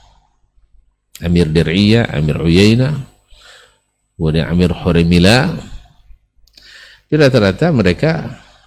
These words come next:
mendapat tekanan. Seperti awalnya Dir-, eh,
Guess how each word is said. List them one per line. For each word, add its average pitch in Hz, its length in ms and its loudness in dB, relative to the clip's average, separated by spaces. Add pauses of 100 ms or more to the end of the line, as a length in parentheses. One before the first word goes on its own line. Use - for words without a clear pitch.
(240)
mendapat 110 400 2
tekanan. 139 560 2 (1160)
Seperti 82 420 -2
awalnya 90 400 2
Dir-, 95 380 -2
eh, 80 340 0